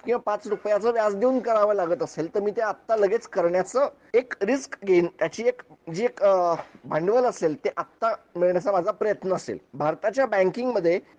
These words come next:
या सगळ्यामुळे मोठ्या प्रमाणावर जर भांडवल येणार असेल, बँकांच्या खिशामध्ये असलेले सरकारचे कर्ज रोख्यांना कोणीतरी एक जर नवा खरेदीदार येऊन उभा राहणार असेल तर याचा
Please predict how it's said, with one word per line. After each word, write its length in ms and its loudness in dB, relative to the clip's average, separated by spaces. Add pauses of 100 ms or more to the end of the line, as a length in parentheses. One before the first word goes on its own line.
या 140 2
सगळ्यामुळे 720 2
मोठ्या 340 -2
प्रमाणावर 520 0
जर 180 0 (280)
भांडवल 520 0
येणार 260 4
असेल, 380 0
बँकांच्या 680 0
खिशामध्ये 500 -2
असलेले 340 -2
सरकारचे 580 -2
कर्ज 340 -2
रोख्यांना 420 0
कोणीतरी 400 0
एक 140 -4
जर 200 0
नवा 360 2 (100)
खरेदीदार 460 0
येऊन 220 -2 (100)
उभा 240 -2
राहणार 320 -2
असेल 320 -2 (140)
तर 80 0
याचा 560 -2